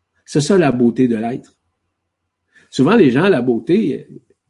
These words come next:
ils se réfèrent souvent à une capacité morphologique ou encore une beauté esthétique ou cosmétique. La beauté, c'est la beauté intérieure. C'est ce qu'elle,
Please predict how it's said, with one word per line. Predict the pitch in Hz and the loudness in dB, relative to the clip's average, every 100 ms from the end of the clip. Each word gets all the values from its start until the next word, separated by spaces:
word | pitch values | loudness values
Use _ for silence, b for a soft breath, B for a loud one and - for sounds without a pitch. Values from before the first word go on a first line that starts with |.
| _ _ _ _ _ _ _ | _ _ _ _ _ _ _
ils | - | -12
se | 135 | -6
réfèrent | 123 117 151 151 | -6 -6 -6 -8
souvent | - 117 135 170 135 110 _ _ _ _ | -8 -6 -4 -6 -8 -14 _ _ _ _
à | 110 | -12
une | 110 110 - | -10 -12 -14
capacité | 120 - 101 - 147 | -14 -12 -14 -4 -2
morphologique | 135 - 127 110 101 151 190 - | -2 -4 -10 -8 -6 -4 -4 -6
ou | 107 | -14
encore | 98 135 139 | -8 -6 -6
une | 107 | -8
beauté | 107 110 - | -6 -8 -4
esthétique | 123 - 101 - 175 175 - | -4 -4 -10 -4 -4 -4 -12
ou | - | -16
cosmétique. | - - 120 143 180 170 - _ _ _ _ _ _ _ _ _ _ | -16 -4 -4 0 0 -2 -10 _ _ _ _ _ _ _ _ _ _
La | 107 | -14
beauté, | 107 101 151 139 | -10 -6 -2 -2
c'est | - 92 - _ _ - | -4 -10 -12 _ _ -20
la | |
beauté | 107 117 - 107 | -14 -10 -8 -8
intérieure. | 110 104 127 127 - _ _ _ _ _ _ _ _ _ _ _ | -8 -4 -2 -4 -8 _ _ _ _ _ _ _ _ _ _ _
C'est | - 113 | -10 -8
ce | 101 | -8
qu'elle, | - 104 101 98 | -6 -6 -4 -8